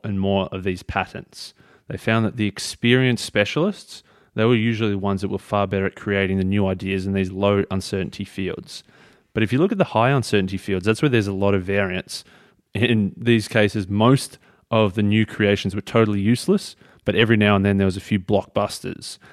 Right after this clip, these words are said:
And in these fields, it was actually the people who had a very wide variety of past experiences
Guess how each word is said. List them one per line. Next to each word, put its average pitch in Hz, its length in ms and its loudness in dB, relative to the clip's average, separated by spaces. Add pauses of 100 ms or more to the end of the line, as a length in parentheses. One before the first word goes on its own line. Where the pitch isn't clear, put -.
(160)
And 107 160 -2
in 101 160 0
these 147 260 4
fields, 98 560 -2 (440)
it 110 60 2
was 107 200 0
actually 127 300 2
the 107 100 -2
people 110 560 -2 (380)
who 110 180 0
had 101 360 2 (120)
a 104 120 -2
very 110 360 2
wide 104 480 2
variety 101 480 0
of 95 100 -4
past 101 320 0
experiences 120 720 -2